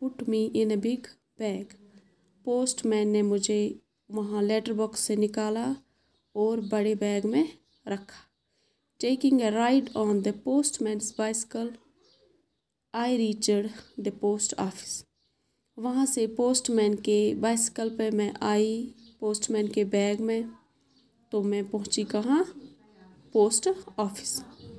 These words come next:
There I was taken out of the big bag, वहाँ से मुझे उस बिग बैग से निकाला गया। And stamped hard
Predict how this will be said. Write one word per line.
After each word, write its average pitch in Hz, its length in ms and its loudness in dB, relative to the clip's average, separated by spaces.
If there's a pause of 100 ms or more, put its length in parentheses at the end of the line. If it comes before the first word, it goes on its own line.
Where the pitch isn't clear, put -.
(360)
There 277 340 4
I 214 180 4
was 202 240 0 (100)
taken 294 280 4
out 220 220 -2
of 196 220 0
the 202 160 2
big 208 200 4
bag, 208 340 0 (220)
वहाँ 233 200 -4
से 247 180 -2
मुझे 202 340 -2
उस 202 320 -4
बिग 247 180 -4
बैग 202 280 0
से 202 200 -2
निकाला 233 440 0
गया। 277 340 2 (760)
And 214 240 4
stamped 262 640 2
hard 208 420 0